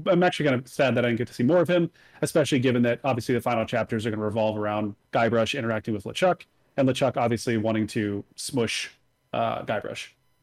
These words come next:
Uh, one thing I did forget, when, there's a scene where Guybrush hits his head really hard, and I noticed afterwards he calls himself a different name, uh,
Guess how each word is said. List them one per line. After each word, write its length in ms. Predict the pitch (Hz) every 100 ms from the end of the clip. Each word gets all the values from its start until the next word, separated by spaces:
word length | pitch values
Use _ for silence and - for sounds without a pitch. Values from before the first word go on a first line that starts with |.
| _
Uh, 220 | 180 160 185
one 140 | 196
thing 120 | 214
I 60 | 190
did 140 | 180
forget, 380 | 160 151 110 -
when, 340 | 151 160 165 165
there's 200 | 185 202
a 60 |
scene 300 | - 208 208
where 160 | 185 147
Guybrush 380 | 139 143 143 -
hits 140 | 139
his 100 | 135
head 160 | 120 131
really 140 | 143
hard, 360 | 147 156 170 185 _ _ -
and 280 | 160 160 -
I 140 | 156 160
noticed 420 | 160 226 320 -
afterwards 540 | - - - 135 127 -
he 140 | 143
calls 280 | 127 151 190
himself 300 | 196 - 190 -
a 60 |
different 440 | 123 135 143 156 117
name, 540 | 113 139 110 107 110 _ _ _ _
uh, 320 | 131 120 113